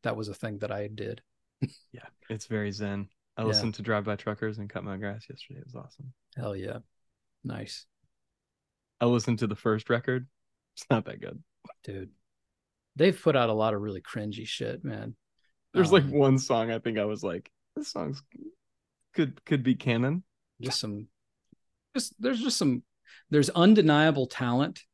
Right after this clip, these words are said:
Speaker 1: and questionable taste in,
Speaker 2: We
Speaker 1: in,
Speaker 2: talked
Speaker 1: in
Speaker 2: about this on the
Speaker 1: We did.
Speaker 2: Scottish,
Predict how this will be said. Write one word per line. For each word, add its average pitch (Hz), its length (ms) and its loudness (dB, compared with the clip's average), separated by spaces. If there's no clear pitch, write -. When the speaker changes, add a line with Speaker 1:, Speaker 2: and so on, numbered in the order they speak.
Speaker 1:
and 113 200 -4
questionable 131 840 0
taste - 560 -10
in, 101 560 -6
Speaker 2:
We - 80 -8
Speaker 1:
in, 127 120 2
Speaker 2:
talked 110 240 2
Speaker 1:
in 107 40 -6
Speaker 2:
about 113 180 -2
this - 200 -6
on 107 180 -2
the 104 80 -8
Speaker 1:
We 131 80 4
did. 117 80 0
Speaker 2:
Scottish, 104 460 0